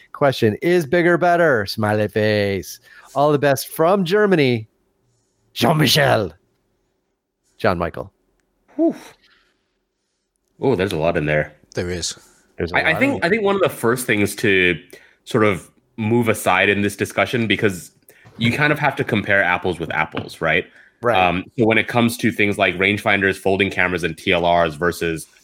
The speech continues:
Speaker 2: like, a Hasselblad, a lot of that is just down to the form factor of the camera and therefore the lens design spec that the designers would have had to work to.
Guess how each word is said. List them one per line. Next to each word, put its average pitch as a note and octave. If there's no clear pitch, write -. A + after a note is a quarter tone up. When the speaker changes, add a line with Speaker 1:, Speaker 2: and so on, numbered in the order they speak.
Speaker 2:
like, F2+
a E2
Hasselblad, G2
a A2
lot A#2
of C3+
that A#2+
is G2+
just G2+
down G2
to F#2
the F2
form G#2
factor F#2+
of E2+
the E2+
camera G#2
and F2+
therefore F2+
the F2+
lens E2+
design E2
spec -
that D#2+
the E2+
designers D#2+
would D#2+
have D#2
had E2
to E2
work D#2+
to. C3+